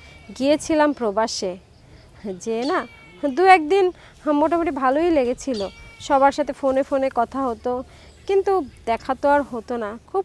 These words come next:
কষ্ট লাগতো। মা, বাবা, ভাই, বোন, বন্ধু, বান্ধবী কেউ ছিল না। তো যাই হোক, কষ্ট করে একটা চাকরিতে জয়েন করলাম। টুকিটাকি ভালোই যাচ্ছিল,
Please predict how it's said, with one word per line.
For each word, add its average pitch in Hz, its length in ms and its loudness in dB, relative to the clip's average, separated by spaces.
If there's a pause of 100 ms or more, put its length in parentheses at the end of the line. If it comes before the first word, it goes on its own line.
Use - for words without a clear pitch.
কষ্ট 302 300 0
লাগতো। 226 440 -6
মা, 226 340 4
বাবা, 240 340 2
ভাই, 240 360 0
বোন, 240 300 -2
বন্ধু, 220 280 -4
বান্ধবী 247 520 -4 (480)
কেউ 269 180 4
ছিল 247 260 -6
না। 185 200 -6 (1600)
তো 381 120 2
যাই 359 260 4
হোক, 359 200 4 (680)
কষ্ট 269 300 0
করে 320 340 2 (240)
একটা 254 220 -6
চাকরিতে 240 800 -2 (240)
জয়েন 226 300 -4
করলাম। 196 560 -4 (540)
টুকিটাকি 381 440 -2
ভালোই 277 440 0
যাচ্ছিল, 233 600 -2